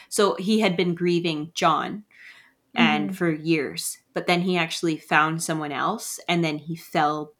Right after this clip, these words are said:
Speaker 1: like, he was like, "Oh, I can fall in love again." And so he was, like, getting his, like, it was nice 'cause he was on a healing arc now. <laughs>
Speaker 2: Yes.
Speaker 1: And he was, like, gonna be, like, in love with this guy. And so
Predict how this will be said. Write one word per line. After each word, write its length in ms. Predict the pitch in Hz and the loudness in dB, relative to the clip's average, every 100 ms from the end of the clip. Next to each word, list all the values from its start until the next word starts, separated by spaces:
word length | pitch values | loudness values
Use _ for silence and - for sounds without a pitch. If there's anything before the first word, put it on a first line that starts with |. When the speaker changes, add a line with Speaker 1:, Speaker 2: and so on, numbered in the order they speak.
| _ | _
Speaker 1:
like, 160 | 156 147 | -10 -4
he 120 | 170 | -4
was 100 | 151 | -4
like, 100 | - - | -8 -8
"Oh, 160 | 165 | -8
I 80 | 143 | -10
can 180 | - 156 | -12 -10
fall 300 | - 147 139 | 0 2 2
in 100 | 139 | -4
love 180 | 151 208 | -2 -2
again." 360 | 190 147 127 | -2 -4 -6
And 140 | 139 160 | -12 -8
so 160 | 156 143 | -6 -6
he 140 | 135 | -6
was, 320 | 113 101 - | -8 -6 -2
like, 200 | 147 127 | -2 -2
getting 320 | 156 147 151 156 | -4 -4 -8 -8
his, 640 | 170 156 - - - - - | -8 -8 -10 -16 -18 -18 -10
like, 260 | 143 - - | -10 -10 -6
it 60 | |
was 180 | 175 170 | -4 -2
nice 240 | 151 - | -4 -8
'cause 140 | - 160 | -12 -10
he 80 | - | -8
was 120 | 143 | -4
on 140 | 139 | -4
a 40 | 131 | -4
healing 400 | - 156 143 - | -6 -6 -6 -2
arc 360 | 85 - - - | -2 -2 -6 -6
now. 140 | - - - | -6 -6 2
<laughs> 220 | 294 294 _ - - | 2 2 _ -12 -8
Speaker 2:
Yes. 340 | 214 180 - | -4 -4 -2
Speaker 1:
And 140 | 185 170 | -2 0
he 160 | 170 | -2
was, 180 | 156 156 | -2 -2
like, 220 | 165 - | -4 -2
gonna 220 | - 151 143 _ | -4 -4 -6 _
be, 160 | 165 151 | -8 -6
like, 300 | - - - _ | -4 -6 -10 _
in 120 | - | -6
love 180 | 156 147 | -4 -4
with 120 | 139 | -8
this 140 | - - | -10 -10
guy. 340 | - 80 175 _ - - - _ _ | -6 -4 -6 _ -20 -20 -20 _ _
And 440 | 175 165 160 156 - _ _ _ | -2 0 -2 -4 -8 _ _ _
so 460 | - 190 170 160 | -2 0 2 0